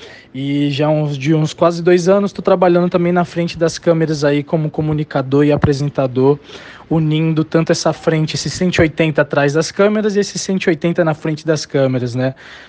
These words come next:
Então eu costumo dizer que eu brinco aí, é, eu, eu trabalho no trezentos e sessenta de fato dentro do audiovisual, né? E, cara, obrigado aí pelo convite, por tá aí junto.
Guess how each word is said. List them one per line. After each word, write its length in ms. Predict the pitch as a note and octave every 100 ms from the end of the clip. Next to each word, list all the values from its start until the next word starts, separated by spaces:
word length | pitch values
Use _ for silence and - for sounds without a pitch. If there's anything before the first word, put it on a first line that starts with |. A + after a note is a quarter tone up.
| _ -
Então 140 | C3
eu 60 | C#3
costumo 400 | C#3+ - D3+ D3
dizer 240 | C#3 C#3+
que 100 | -
eu 40 |
brinco 380 | C#3+ C#3+ D3+ D3+
aí, 400 | C#3+ C3+ C3+ C#3+ - - - -
é, 180 | C3 C3
eu, 420 | B2+ B2+ B2 B2 C3 F4
eu 140 | C3
trabalho 460 | - C#3 C#3+ D3 D3
no 100 | D3
trezentos 480 | D#3 D3 D3+ D#3 -
e 20 |
sessenta 600 | D3 - - D3 D3 C#3
de 120 | C#3
fato 600 | - - C3 B2+ - B2 - - - -
dentro 280 | C3+ C3+ C3
do 80 | C3
audiovisual, 760 | C3 B2 B2+ C3+ B2+ A#2 A2+
né? 240 | A2+ A#2 B2 - - - - -
E, 80 | D3+
cara, 300 | - G3+ F3
obrigado 480 | D#3+ F#3+ E3+ F#3+ G#3
aí 100 | G3
pelo 220 | G3 F#3+
convite, 480 | F#3+ F3 C#3 E3+ -
por 140 | E3
tá 100 | -
aí 140 | D3+ D3
junto. 640 | B2+ E3 F#3+ - G#3